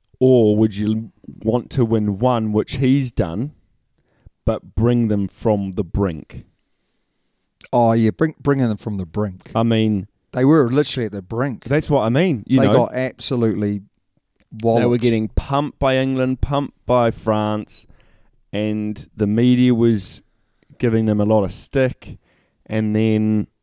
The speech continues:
Speaker 2: Weren't professional.
Speaker 1: weren't professional, now turned professional.
Speaker 2: I think he's,
Speaker 1: And
Speaker 2: he only, he's only had six months with them as
Speaker 1: Yeah, I
Speaker 2: well.
Speaker 1: know.
Speaker 2: You know, it's not like he had them, you know, not like he's had them for a year.
Speaker 1: Mm.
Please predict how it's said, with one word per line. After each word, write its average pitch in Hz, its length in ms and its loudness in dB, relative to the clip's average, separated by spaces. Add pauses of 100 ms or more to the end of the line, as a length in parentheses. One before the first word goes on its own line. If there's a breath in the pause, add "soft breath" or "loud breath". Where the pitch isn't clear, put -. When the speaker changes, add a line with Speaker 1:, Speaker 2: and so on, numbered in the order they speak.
(920)
Speaker 2:
Weren't 127 320 2
professional. 135 680 -2
Speaker 1:
weren't 123 400 2
professional, 110 600 -4
now 95 180 -6 (100)
turned 151 500 0
professional. 98 840 -4 (880)
Speaker 2:
I - 120 -2
think - 140 2
he's, 196 140 0
Speaker 1:
And 190 140 -4
Speaker 2:
he 214 60 2
only, 262 260 2
he's 165 140 -2
only 247 180 2
had 202 180 0
six - 420 -6
months 190 380 -6
with 135 100 -8
them 113 100 -4
as 101 140 -6
Speaker 1:
Yeah, 110 80 -2
I 135 60 2
Speaker 2:
well. 92 140 0
Speaker 1:
know. 95 160 0
Speaker 2:
You 127 80 4
know, 131 80 2
it's - 120 -2
not 214 100 0
like 170 180 -2
he 151 100 -4
had 135 320 -2
them, 113 340 0 (960)
you 135 80 -4
know, 117 100 0
not 156 200 0
like 156 140 -10
he's 123 140 -8
had 139 140 0
them 123 120 -8
for - 140 -8
a 101 40 -4
year. 101 440 -6
Speaker 1:
Mm. 101 300 -4